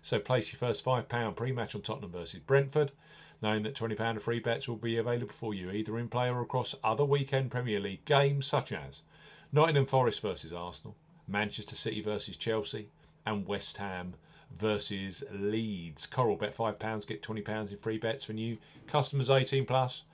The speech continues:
Coral are offering a bet five pounds, get twenty pounds in free bets offer. No promo code is required when registering. Key points of this promotion.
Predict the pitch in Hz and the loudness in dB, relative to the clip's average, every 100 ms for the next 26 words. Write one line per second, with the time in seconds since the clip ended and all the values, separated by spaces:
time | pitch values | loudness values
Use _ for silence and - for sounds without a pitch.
0 | - - - 147 135 131 131 127 131 107 | -20 -20 2 8 8 8 6 4 0 0
1 | 123 127 123 117 107 113 110 104 113 - | 2 2 2 2 2 -2 -2 -2 -4 -4
2 | 110 107 110 101 104 110 101 95 113 101 | -4 -2 -2 -2 -4 0 0 0 -2 -2
3 | 107 101 110 104 104 107 101 92 - 107 | -2 -2 -2 -4 -2 -2 -2 -6 -4 -2
4 | 101 101 98 104 - - 85 - - - | 0 0 2 0 -2 -6 -6 -8 -20 -20
5 | - - - 139 143 135 139 160 147 123 | -20 -4 0 4 6 6 6 4 4 2
6 | 101 92 82 | 2 0 -8